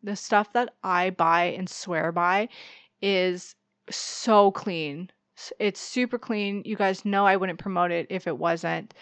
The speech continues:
So you can always kinda hit me up if you're really stuck on what to do or what to order for someone or for yourself, and I'm happy to redirect you. You could get kind of the more yogi-ish, woo-woo person in your life, a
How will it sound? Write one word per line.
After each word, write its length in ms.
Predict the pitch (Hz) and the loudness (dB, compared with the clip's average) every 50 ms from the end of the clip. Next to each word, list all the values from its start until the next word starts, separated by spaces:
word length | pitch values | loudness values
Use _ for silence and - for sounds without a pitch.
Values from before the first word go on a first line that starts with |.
| - _ | -20 _
So 320 | - - 202 180 175 156 | -2 2 4 4 4 4
you 200 | - - 190 190 | 2 -2 -6 -6
can 140 | 185 208 208 | -6 -6 -4
always 380 | - - 180 175 175 180 180 - | -2 -2 -2 -2 -2 -4 -8 -8
kinda 200 | - - 175 170 | -8 -8 -8 -6
hit 220 | 160 190 - - | -4 -6 -6 -6
me 140 | 180 180 170 | -4 -2 0
up 180 | 165 170 - | 0 0 0
if 160 | 190 175 - - | -4 -8 -6 -6
you're 180 | 170 175 165 | -6 -6 -6
really 340 | 151 - 165 170 156 165 170 | -8 -8 -8 -8 -8 -6 -8
stuck 420 | - - - - 170 170 170 - - | -8 -8 -4 -2 -2 -2 -2 -4 -8
on 240 | 175 170 165 170 165 | -8 -6 -6 -6 -6
what 220 | 170 147 - - | -8 -8 -8 -10
to 120 | - 185 | -10 -12
do 320 | 170 160 - 160 165 185 196 | -10 -8 -6 -4 -2 -2 -2
or 140 | 202 185 165 | -2 -2 -2
what 160 | 160 151 - | -4 -6 -8
to 80 | - - | -10 -10
order 300 | - 165 170 170 180 185 | -8 -6 -6 -6 -6 -8
for 180 | - - 214 | -8 -6 -8
someone 460 | 208 - 226 208 208 208 208 214 220 - | -4 -2 -2 -2 0 0 -2 -2 -2 -4
or 220 | - 185 180 180 | -2 -2 -2 -2
for 180 | - - 208 208 | -2 -2 -2 -2
yourself, 480 | 214 220 214 - - 226 233 180 - | 0 -2 -2 2 4 4 4 4 2
and 100 | - 180 | -2 -4
I'm 140 | 175 170 175 | -4 -4 -4
happy 340 | 170 - 180 175 - 170 165 | -4 -4 -4 -4 -4 -6 -4
to 220 | 175 170 165 160 - _ | -4 -4 -4 -4 -6 _
redirect 540 | 190 175 160 160 170 165 165 165 - - - | -8 -8 -6 -4 -2 -2 -2 -4 -6 -10 -10
you. 300 | - 147 - - - 208 _ _ _ _ _ _ _ _ _ _ _ _ _ _ _ _ _ _ _ _ _ _ _ _ | -8 -8 -8 -8 -8 -12 _ _ _ _ _ _ _ _ _ _ _ _ _ _ _ _ _ _ _ _ _ _ _ _
You 180 | - 254 262 262 | -4 -4 -2 -2
could 220 | - 302 285 277 | 0 0 0 4
get 400 | - 240 214 214 214 - - - - - - | 6 8 8 8 8 6 2 -2 -12 -10 -8
kind 340 | - - - 277 285 302 311 | -6 -2 2 4 4 6 6
of 140 | 349 339 - | 6 6 6
the 80 | 330 | 4
more 320 | 294 277 269 262 262 262 254 | 6 6 8 8 8 6 6
yogi-ish, 1000 | 247 214 185 220 214 214 214 208 220 226 220 214 202 202 202 208 208 - - - 208 196 160 - | 4 2 4 6 6 6 6 4 2 2 4 6 6 8 6 6 4 0 -2 -6 -6 -6 -2 0
woo-woo 320 | 214 214 202 214 208 208 | 0 2 4 4 4 4
person 400 | - - 202 196 190 - 208 190 | 2 0 -2 -2 -2 -4 -6 -6
in 160 | 190 190 190 | -6 -6 -6
your 100 | 180 175 | -4 -2
life, 400 | 175 160 160 160 170 180 180 _ _ - | 0 2 2 2 2 0 -4 _ _ -10
a 440 | - 185 185 185 180 175 165 160 | -4 -2 0 0 0 0 -2 -4